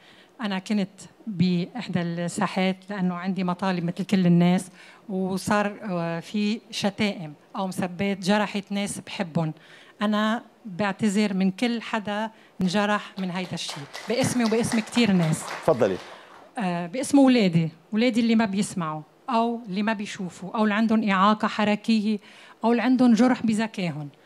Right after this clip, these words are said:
Speaker 1: المؤسسات يلي بتهتم فيهم اليوم مهددة بالإقفال، لأنه بكل بساطة دولتي الكريمة بالألفين وتسعتاش خلال كل هالسنة ما دفعت أي من مستحقات هاي المؤسسات. هاي المؤسسات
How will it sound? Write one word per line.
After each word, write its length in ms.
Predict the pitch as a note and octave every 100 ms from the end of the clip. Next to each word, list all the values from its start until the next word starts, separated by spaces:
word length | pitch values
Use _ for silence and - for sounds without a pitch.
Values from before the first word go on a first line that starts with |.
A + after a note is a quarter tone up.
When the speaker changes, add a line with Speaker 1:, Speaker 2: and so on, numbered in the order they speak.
| - - _ -
Speaker 1:
المؤسسات 880 | G3+ B3 B3 B3 A3+ C4 A3 G3+ G#3
يلي 200 | G#3+ G#3
بتهتم 500 | - G3 - A3+ A3
فيهم 480 | - A#3 A#3 A#3 A3 -
اليوم 440 | G3 A3 A3 A3
مهددة 480 | G3 F#3+ G3 G3+ G3+
بالإقفال، 640 | G3+ G#3+ G#3+ - G#3+ E3 D3+ - _ _ - - _
لأنه 480 | A3 B3 C4 G#3+ F3+
بكل 320 | F3 G#3+ B3+
بساطة 540 | G#3+ G#3 A#3+ G#3 G#3 F#3
دولتي 380 | G#3 A#3 A3+ G#3+
الكريمة 540 | F#3+ G#3 G#3 F#3 F3+
بالألفين 760 | E3+ G3 G#3+ A3 G#3+ B3 B3 A#3+
وتسعتاش 720 | A#3 - G#3+ G#3 G#3 F3 A3
خلال 420 | G#3 G#3 A3 -
كل 240 | D#4 E4 B3+
هالسنة 520 | A#3+ - B3 A#3 A3+ - - - - G#3+
ما 260 | B3+ C#4
دفعت 540 | A3 C4+ - F#3+ G3+ -
أي 220 | B3+ C#4
من 180 | B3+ A#3
مستحقات 760 | A3+ A3 A3+ A3 A3 A#3+ A#3+ A3
هاي 100 | A3
المؤسسات. 680 | G#3 G3 E3+ F3+ - D3 - - - - - -
هاي 100 | A#3+
المؤسسات 760 | B3 A#3 A3 A3+ F3 A#3 A#3